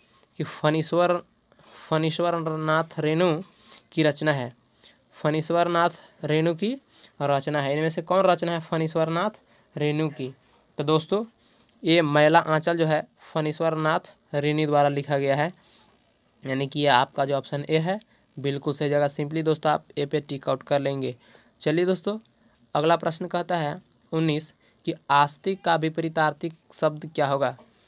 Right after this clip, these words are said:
आर-, आस्तिक का विपरीतार्थक शब्द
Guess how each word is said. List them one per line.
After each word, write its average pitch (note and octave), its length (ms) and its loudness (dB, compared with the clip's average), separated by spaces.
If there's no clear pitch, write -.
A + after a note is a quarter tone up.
आर-, C#3 280 4
आस्तिक C#3+ 480 0
का F3 220 2
विपरीतार्थक D3 640 -2
शब्द G3 360 -2